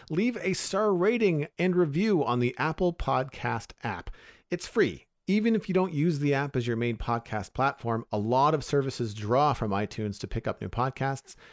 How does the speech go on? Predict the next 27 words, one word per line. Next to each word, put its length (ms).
Using 480
a 140
quick 300
rating 520
helps 400
us 160
find 320
new 120
listeners 520
on 220
the 60
platform. 540
The 240
R 160
S 240
S 220
feed 260
is 140
linked 240
on 160
Spun 300
Chunks, 360
the 140
spun 200
chunks 220
dot 160
com, 300